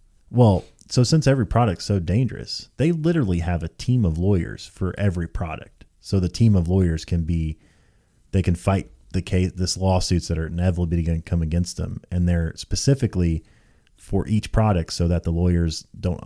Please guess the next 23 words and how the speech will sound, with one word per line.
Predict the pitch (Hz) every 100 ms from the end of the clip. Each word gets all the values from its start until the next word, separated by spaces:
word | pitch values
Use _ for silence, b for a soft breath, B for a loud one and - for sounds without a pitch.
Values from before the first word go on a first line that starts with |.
| 82 87
have | 90
to | 87
concentrate | - 87 - 87 85
on | 82
more | 85 87 85
than | 80
one | 80 80
product. | 85 78 80
They | 85
can | 85 87
literally | 95 87 82 80
concentrate | 82 82 78 78 78
on, | 76
like, | 82 - b b b b b 98
okay, | 92 85
if | 80
we | 101
get | 104 -
sued | - 98 90 85 82
for | - - 90 85 82 80 -
this | 92 - 90
Yamaha | 87 90 82 87 80
four-wheeler, | - 123 110 85 78 78 76